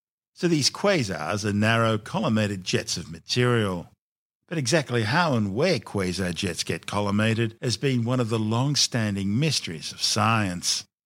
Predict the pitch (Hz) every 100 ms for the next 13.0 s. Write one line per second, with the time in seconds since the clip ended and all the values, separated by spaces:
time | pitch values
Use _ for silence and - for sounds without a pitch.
0 | _ _ - 110 131 120 113 95 92 180
1 | 190 110 95 101 95 113 101 - - 127
2 | 143 139 113 101 98 120 214 220 120 92
3 | 82 - 104 95 - 127 131 - 143 117
4 | 147 220 - 214 160 - 185 220 117 110
5 | 87 - 104 92 95 113 110 113 - 123
6 | 120 95 160 214 131 - 135 123 110 101
7 | 104 92 104 156 185 117 110 - 165 92
8 | 85 - 131 139 135 107 90 - _ _
9 | _ _ - 226 156 127 120 135 - 92
10 | 90 - 110 98 92 - 202 - 202 -
11 | - 131 113 104 87 95 90 120 101 -
12 | 117 92 117 160 214 - 90 85 - 117